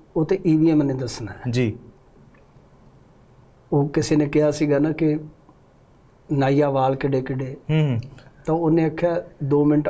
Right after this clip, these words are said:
Speaker 1: ਅਟਕ ਜਾ, ਤੇਰੀ ਝੋਲੀ 'ਚ ਡਿੱਗ ਪੈਣਾ।"
Speaker 2: ਝੋਲੀ 'ਚ ਡਿੱਗ ਪੈਣਾ, ਬਿਲਕੁਲ ਸਹੀ ਗੱਲ ਕਹੀ ਤੁਸੀਂ।
Speaker 1: ਉਸੇ ਤਰ੍ਹਾਂ ਹੀ ਇਹ ਸੂਰਤ ਹਾਲ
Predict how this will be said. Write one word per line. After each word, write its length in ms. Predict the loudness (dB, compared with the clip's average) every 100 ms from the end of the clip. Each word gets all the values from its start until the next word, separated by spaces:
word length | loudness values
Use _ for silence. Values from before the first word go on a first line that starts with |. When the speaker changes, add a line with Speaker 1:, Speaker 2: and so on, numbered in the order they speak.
| -4
Speaker 1:
ਅਟਕ 200 | -4 -2
ਜਾ, 160 | 0 0
ਤੇਰੀ 220 | 0 0
ਝੋਲੀ 260 | 2 0 0
'ਚ 120 | -2
ਡਿੱਗ 160 | -2
ਪੈਣਾ।" 180 | -2 -2
Speaker 2:
ਝੋਲੀ 240 | 0 0 0
'ਚ 100 | -2
ਡਿੱਗ 180 | -2
ਪੈਣਾ, 220 | -4 -6 -2
ਬਿਲਕੁਲ 340 | -2 -2 -6
ਸਹੀ 240 | -4 -4
ਗੱਲ 140 | -4 -8
ਕਹੀ 100 | -12
ਤੁਸੀਂ। 260 | -16 -20 -20 -20 _ _ -20 -8 0
Speaker 1:
ਉਸੇ 300 | 0 2 0
ਤਰ੍ਹਾਂ 240 | 0 0
ਹੀ 360 | 2 2 0 -4 -20 _ _ _ _ 0
ਇਹ 160 | 2 2
ਸੂਰਤ 420 | 2 -2 0 0
ਹਾਲ 360 | 0 -2 -2